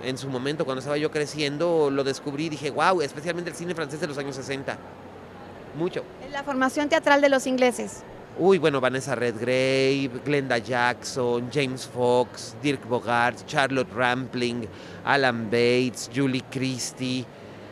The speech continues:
Speaker 1: eh, todos ellos educados en teatro. La, la fabulosa Natasha Richardson, que era la hija de Vanessa Redgrave,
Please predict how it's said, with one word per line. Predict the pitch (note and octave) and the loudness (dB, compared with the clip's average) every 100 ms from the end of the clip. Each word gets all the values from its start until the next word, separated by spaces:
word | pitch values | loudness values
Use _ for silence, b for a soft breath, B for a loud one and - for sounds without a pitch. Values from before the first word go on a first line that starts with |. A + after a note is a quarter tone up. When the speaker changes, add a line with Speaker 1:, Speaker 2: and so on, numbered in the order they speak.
| B - - | B -14 -6
Speaker 1:
eh, | B2 B2 B2 A#2+ A#2 | -2 0 2 0 0
todos | D3 E3 G3 | 2 2 2
ellos | E3+ G#3+ A3 - | 2 2 0 0
educados | C#3+ C3+ C3+ D3 F#3 | 0 2 0 0 0
en | C#3+ | 0
teatro. | C3+ C3 G#3 G#3+ G2+ - - - - B B B B C3 | 2 4 4 2 0 -4 -16 -16 -16 B B B B -6
La, | D3+ E3 D3+ | 2 6 6
la | D#3 D3+ | 6 4
fabulosa | D#3 D3 C#3+ D3+ E3+ | 4 4 4 2 2
Natasha | D#3 - C#3+ D#3+ | 2 2 2 2
Richardson, | C3 D3+ - E3 - F3+ E3 D#3+ | 0 0 0 -2 2 0 0 0
que | C#3+ B2+ | 2 4
era | C3 C3 | 4 4
la | B2+ A#2+ | 4 2
hija | B2 A#2 C#3+ | 0 0 2
de | B2 | 4
Vanessa | A#2+ B2+ C3+ | 2 0 -2
Redgrave, | B2 B2+ A2+ C3 | 0 0 2 0